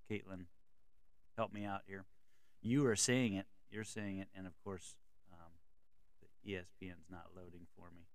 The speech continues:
Uh, it's gotta be right on the top, right on the top of, of course it wouldn't be. Uh, Caitlin Clark. Caitlin Clark, of course, forty-nine points. Um, so congratulations to her,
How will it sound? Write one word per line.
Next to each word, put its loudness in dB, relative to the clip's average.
Uh, -4
it's -10
gotta 2
be 0
right 10
on 6
the 0
top, 6
right -8
on 0
the -2
top 2
of, -2
of -8
course -4
it -16
wouldn't -10
be. -10
Uh, -14
Caitlin -2
Clark. -10
Caitlin -2
Clark, 0
of -14
course, -8
forty-nine 2
points. -2
Um, 6
so 4
congratulations 10
to 0
her, -2